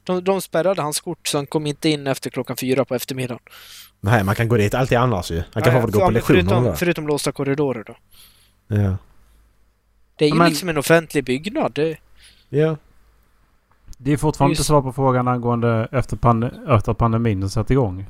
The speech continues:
Speaker 3: Så är det ju, allting är så jävla digitalt.
Speaker 1: Ja.
Speaker 3: Hur ska du då
Speaker 1: Ja.
Speaker 3: straffa på samma, i samma innebörd? Liksom att, nej, men du,
Speaker 1: Ja,
Speaker 3: du slu-,
Speaker 1: s-, s-,
Speaker 3: så
Speaker 1: spärra
Speaker 3: nu
Speaker 1: hans
Speaker 3: slutar vi ut
Speaker 1: inlogg
Speaker 3: dig
Speaker 1: eller
Speaker 3: från det
Speaker 1: något.
Speaker 3: sociala i studielivet.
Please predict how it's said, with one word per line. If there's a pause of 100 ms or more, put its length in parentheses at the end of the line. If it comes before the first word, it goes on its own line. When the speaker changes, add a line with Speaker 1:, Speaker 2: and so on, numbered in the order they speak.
Speaker 3:
Så
är
det
ju,
allting
är
så
jävla
digitalt. (600)
Speaker 1:
Ja. (1000)
Speaker 3:
Hur
ska
du
då
Speaker 1:
Ja.
Speaker 3:
straffa
på
samma,
i
samma
innebörd?
Liksom
att,
nej,
men
du,
Speaker 1:
Ja,
Speaker 3:
du
slu-,
Speaker 1:
s-,
s-,
Speaker 3:
så
Speaker 1:
spärra
Speaker 3:
nu
Speaker 1:
hans (120)
Speaker 3:
slutar
vi
ut
Speaker 1:
inlogg
Speaker 3:
dig
Speaker 1:
eller
Speaker 3:
från
det
Speaker 1:
något.
Speaker 3:
sociala
i
studielivet.